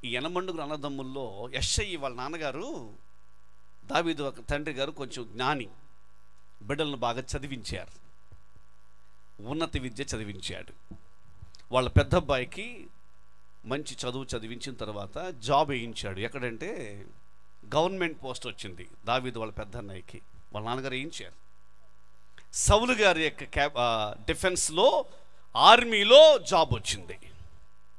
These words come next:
రెండో వాడికి కూడా సౌలు గారి ఆర్మీలోనే job వచ్చింది. నేను అనుకుంటున్నాను,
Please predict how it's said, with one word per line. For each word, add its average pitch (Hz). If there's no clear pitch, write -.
రెండో 208
వాడికి 190
కూడా 180
సౌలు 185
గారి 185
ఆర్మీలోనే 160
job 120
వచ్చింది. 95
నేను 160
అనుకుంటున్నాను, 185